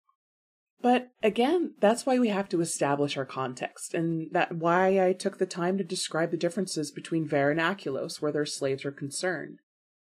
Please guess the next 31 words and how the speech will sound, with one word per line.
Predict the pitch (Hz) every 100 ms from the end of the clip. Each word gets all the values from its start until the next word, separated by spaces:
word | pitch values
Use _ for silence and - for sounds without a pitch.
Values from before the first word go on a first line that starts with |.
| _ -
This | 170 240
is | 269
a | 269
world | 185 190 185
that | 185
embraces | 175 160 160 170 -
slavery, | 151 139 139 135 131
and | 156
we | 147 151
have | 165 165
to | 196
accept | 190 - - 160
that | 143
if | 143
we | 147
want | 139 135
to | -
engage | 139 131 127 -
with | -
the | 147
story. | - 143 135 90 85 82 _ _ _ _ _ _ _ _ -
Vere's | - 208 285 285
treatment | 202 165 151
of | 143
slaves | 147 135 131
is | - 151
constantly | - - 165 160 - 143
being | 143 135
evaluated | 131 127 127 123 123
by | 120
Daemon. | 123 127 135 85 -